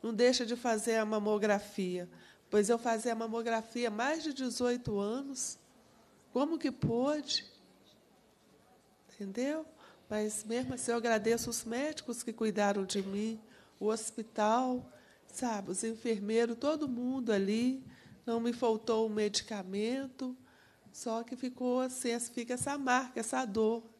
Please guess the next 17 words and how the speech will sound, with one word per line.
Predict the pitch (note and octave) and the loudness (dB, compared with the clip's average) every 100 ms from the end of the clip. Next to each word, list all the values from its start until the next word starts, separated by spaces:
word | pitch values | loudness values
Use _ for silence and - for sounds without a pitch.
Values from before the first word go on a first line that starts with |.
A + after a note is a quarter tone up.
| - | -14
entendeu? | G3 G#3 G3+ A3 C4 C#4 C4+ - - | -8 -4 -2 2 2 2 -2 -18 -2
As | G3 G#3+ - | 0 0 -4
Fesser, | - A#3 C4+ D4+ - A3+ - | 0 4 4 2 -4 -6 -4
que | G3+ | -2
me | G#3 | 0
ajudou | G#3+ G#3 F#3 A3 | 2 0 2 2
muito, | G#3 G#3+ C4+ C#4+ C#4+ C4+ - - - | 2 0 2 2 0 -6 -14 -16 -6
quando | G#3 G#3+ | -2 -2
eu | |
cheguei | G#3+ A3 G#3 A3 | 0 0 4 6
lá, | G#3+ G#3 G#3+ - - - - | 6 6 2 -6 -20 -20 -6
muito | G3 G#3+ B3+ D#4+ D#4+ B3+ | -2 0 2 2 0 4
deprimida, | A3+ A3+ A3+ A3 G3+ A#3 C4 A3+ B3 B3 - - _ | 6 6 4 4 4 4 4 4 0 -2 -16 -20 _
eu | G3 G#3 | 2 2
entrei | G3 A3 A3+ A3+ | 2 4 6 6
em | |
depressão. | G#3 G#3+ G#3+ G#3 - - A3 A#3+ B3 B3+ | 4 4 2 2 0 4 8 10 8 6